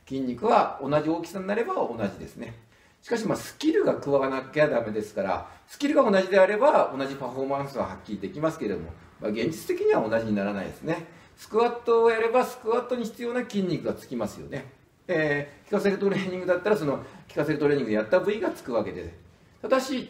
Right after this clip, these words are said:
違うのが、効かせるトレーニングで短時間で終わるから、いろんなし-、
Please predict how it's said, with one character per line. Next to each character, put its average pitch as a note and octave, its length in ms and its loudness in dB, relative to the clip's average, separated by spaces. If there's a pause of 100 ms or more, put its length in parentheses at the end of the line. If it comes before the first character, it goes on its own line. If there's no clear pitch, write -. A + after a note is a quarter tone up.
違 F3+ 60 -8
う A3 260 4
の F#3 120 0
が、 B2+ 200 2
効 - 80 -12
か G3+ 120 -6
せ A3 80 -4
る A3 80 -4
ト A#3+ 80 -4
レ B3 80 0
ー - 20 2
ニ B3+ 60 -4
ン A#3+ 40 -2
グ G3+ 40 -2
で A#2 120 0
短 B3+ 280 0
時 - 80 -8
間 A4+ 100 0
で G4+ 60 2
終 D3 60 4
わ B2+ 100 6
る G#2 80 0
か A2 80 0
ら、 G2 260 -2 (240)
い D#3 80 -2
ろ A#3 140 6
ん G4+ 40 2
な G4+ 100 4
し-、 - 220 -6